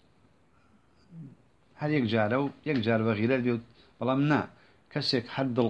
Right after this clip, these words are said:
قایمە و هەر دامەزرا و هەر ناپسێ و هەر بەردەوامە بێ، ئەوە حازمە. یعنی، بەردەوام بی لەسەر شت و دڵت تون بێ و قایم بێ لەسەر شت، ئەوە تەواو. ومزق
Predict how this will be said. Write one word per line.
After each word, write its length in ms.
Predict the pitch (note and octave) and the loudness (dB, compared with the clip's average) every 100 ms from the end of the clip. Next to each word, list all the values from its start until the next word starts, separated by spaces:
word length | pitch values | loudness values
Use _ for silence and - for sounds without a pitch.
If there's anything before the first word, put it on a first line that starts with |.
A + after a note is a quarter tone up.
| - - | -2 -2
قایمە 340 | A#2 B2+ A#2+ | 2 2 2
و 80 | A2+ | 0
هەر 140 | - B2+ A2+ | -4 -2 0
دامەزرا 520 | A2 A2 G#2+ A#2+ B2 B2 | 2 2 0 0 0 -2
و 100 | G#2+ | -2
هەر 120 | C3 B2+ | -2 0
ناپسێ 360 | C3+ A#2 - A#2 | 0 0 -4 -6
و 80 | G#2+ | -4
هەر 100 | C3 B2+ | -2 0
بەردەوامە 440 | B2 B2+ C3+ C3+ C3+ | 0 2 2 2 0
بێ، 80 | C#3+ | -2
ئەوە 160 | A#2+ A2+ - | 0 0 -2
حازمە. 400 | F2 D#2+ D#2 - _ _ _ _ _ _ _ _ _ _ _ _ _ _ _ _ - | -6 -8 -12 -16 _ _ _ _ _ _ _ _ _ _ _ _ _ _ _ _ -10
یعنی، 200 | G#2 A2 G#2+ | -4 -2 0
بەردەوام 400 | G#2+ A2 D3+ D3 | 2 4 4 4
بی 80 | A#2 | 2
لەسەر 200 | G2+ A2 F#2+ | 2 -4 -4
شت 160 | A#2 A#2+ _ - _ - | -8 -10 _ -20 _ -8
و 100 | G#2+ | -2
دڵت 200 | C3+ C3+ - | 0 0 -2
تون 240 | D#3+ C#3+ | -2 2
بێ 80 | B2 | 2
و 20 | A#2 - | 2 0
قایم 300 | A2 C3 B2 | 0 2 2
بێ 80 | G2+ | 0
لەسەر 240 | G2 - A2 | -4 -4 -6
شت، 140 | - D3 | -6 -4
ئەوە 160 | B2 A2 - | 0 0 0
تەواو. 260 | F#2 E2 - - - - - - - | -2 -2 -6 -18 -20 -20 -20 -12 -4
ومزق 540 | A2+ D3+ A#2+ B2+ C3+ | 0 0 2 2 2